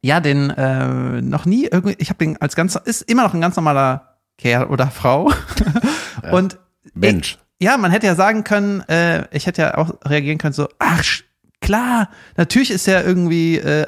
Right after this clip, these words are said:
Speaker 1: ab und zu druff oder wat, weil der ist ja immer so und so dann und dann, aber nix, einfach so, ja, okay, hab ich noch nie mitgekriegt, dass irgendwas mal rauschig war an
Speaker 2: Ja.
Speaker 1: dem, keine Ahnung. Vielleicht macht das auch irgendwie heimlich und so.
Speaker 2: Ja.
Speaker 1: Aber,
Speaker 2: <laughs>
Speaker 1: ähm,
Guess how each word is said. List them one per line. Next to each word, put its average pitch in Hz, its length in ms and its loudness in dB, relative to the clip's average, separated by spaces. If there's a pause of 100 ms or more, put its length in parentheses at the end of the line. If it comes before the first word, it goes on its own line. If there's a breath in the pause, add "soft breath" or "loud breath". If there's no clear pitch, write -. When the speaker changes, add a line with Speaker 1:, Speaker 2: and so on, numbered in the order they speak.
Speaker 1:
ab - 120 -2
und 175 120 -2
zu 165 120 -2
druff 147 420 -4
oder 190 260 0
wat, 214 300 -4 (360 soft breath)
weil 170 520 2
der 165 140 -2
ist 180 140 -6
ja 185 80 2
immer 170 220 4
so 208 180 2
und 208 120 0
so 131 120 2
dann 113 240 0
und 113 160 -2
dann, 117 220 2
aber 185 220 0
nix, 262 340 -2
einfach 170 260 2
so, 160 340 -2 (160)
ja, 180 180 -4
okay, 180 340 -2
hab 151 100 -2
ich 156 60 0
noch 151 60 0
nie 160 120 0
mitgekriegt, 143 400 -4
dass 135 140 -2
irgendwas 165 380 -2
mal 110 280 2
rauschig 113 440 -2 (100)
war 104 200 4
an 110 140 -2
Speaker 2:
Ja. 123 160 0
Speaker 1:
dem, 208 140 -6
keine 127 240 -2
Ahnung. 165 360 -2 (560 soft breath)
Vielleicht - 220 -6
macht 107 140 -6
das 107 100 -8
auch - 60 -10
irgendwie 92 260 -6
heimlich - 540 -8
und - 160 -8
so. 151 260 -4 (220)
Speaker 2:
Ja. 95 80 -4
Speaker 1:
Aber, 113 340 -2
Speaker 2:
<laughs> 127 100 -8
Speaker 1:
ähm, 107 380 -2